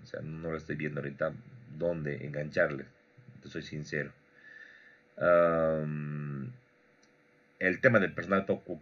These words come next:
poco capacitado, eso sí está, está correcto, es, es totalmente correcto. Tal vez, pero no va, va con ambiente laboral.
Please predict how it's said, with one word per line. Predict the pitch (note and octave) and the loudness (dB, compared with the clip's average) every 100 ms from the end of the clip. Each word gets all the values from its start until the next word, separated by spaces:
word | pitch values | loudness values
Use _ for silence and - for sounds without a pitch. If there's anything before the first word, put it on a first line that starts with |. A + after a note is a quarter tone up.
| - | -10
poco | F#3 - | -10 -8
capacitado, | - - E2 D2 D#2 F#2+ G2+ | -6 -6 -6 0 2 2 -2
eso | D#2 - | -8 -10
sí | - G2 | -2 -2
está, | - D#2 - - | 2 0 0 -8
está | - D#2+ | -8 -6
correcto, | D#2 - - - - - _ | -4 -8 -10 -20 -20 -20 _
es, | - - - - | -14 -14 -16 -10
es | E2 - - | -10 -10 -14
totalmente | - F2+ E2+ D#2+ D2+ | -2 0 0 -4 -6
correcto. | - C#2+ - - - - - - _ | -8 -10 -12 -20 -20 -20 -20 -20 _
Tal | G#2 | 6
vez, | G#2+ C3+ | 8 6
pero | G#2+ G2 | 8 8
no | G2+ A#2 | 6 6
va, | G2 G2+ - | 6 6 4
va | G2 | 4
con | E2+ | 2
ambiente | D2+ E2+ D#2+ D2 | -2 -2 0 0
laboral. | C2+ C#2 D#2 D#2+ | 0 0 4 4